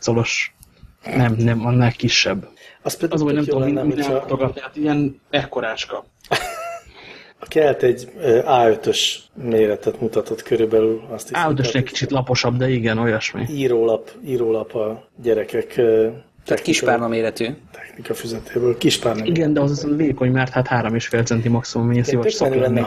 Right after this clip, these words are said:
Speaker 2: ha nagy párna méretű lenne, tehát pont akkor lenne, mint a monitor, és akkor csak így rátennéd,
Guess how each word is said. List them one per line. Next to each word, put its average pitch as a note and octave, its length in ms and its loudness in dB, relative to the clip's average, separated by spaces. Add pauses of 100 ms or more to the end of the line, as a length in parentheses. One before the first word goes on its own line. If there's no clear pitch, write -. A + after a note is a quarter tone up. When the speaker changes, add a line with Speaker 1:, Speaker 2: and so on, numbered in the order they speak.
Speaker 2:
ha C3+ 60 4
nagy - 140 -4
párna A2 300 0
méretű G#2+ 380 0
lenne, A2 160 0
tehát A2+ 180 -2
pont D3 260 0
akkor B2 220 -2
lenne, A2+ 260 0
mint A2+ 220 -4
a A#2+ 60 -2
monitor, A2+ 420 0
és B2+ 140 0
akkor - 300 -2
csak G#2+ 180 -10
így A2 80 -6
rátennéd, E3+ 760 -2